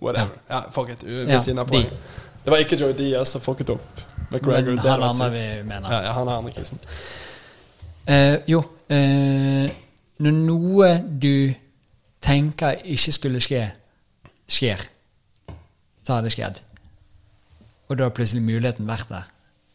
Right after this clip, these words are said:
Speaker 2: Og da er det litt sånn, oppi hodet ditt psykisk, så er det liksom noe som hele livet ditt bare, dette,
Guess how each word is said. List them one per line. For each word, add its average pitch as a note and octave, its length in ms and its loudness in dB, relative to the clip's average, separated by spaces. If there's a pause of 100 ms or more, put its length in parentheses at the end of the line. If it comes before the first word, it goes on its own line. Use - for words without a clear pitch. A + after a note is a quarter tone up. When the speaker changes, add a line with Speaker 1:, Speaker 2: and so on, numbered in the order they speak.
(500)
Speaker 2:
Og A2+ 80 -8
da A#2 100 0
er A#2 40 0
det A2 80 -2
litt G#2+ 160 -6
sånn, G#2+ 240 -4 (560)
oppi B2 180 -4
hodet A#2 240 -2 (100)
ditt A2+ 80 -18
psykisk, - 680 -6
så - 140 -6
er G#2+ 60 -6
det G2 120 -10
liksom G#2 280 -10 (120)
noe B2 260 -6
som A#2+ 120 -8
hele B2 380 -6
livet A#2 280 -8
ditt G#2 260 -16
bare, A2 300 -10 (1080)
dette, C3+ 200 -6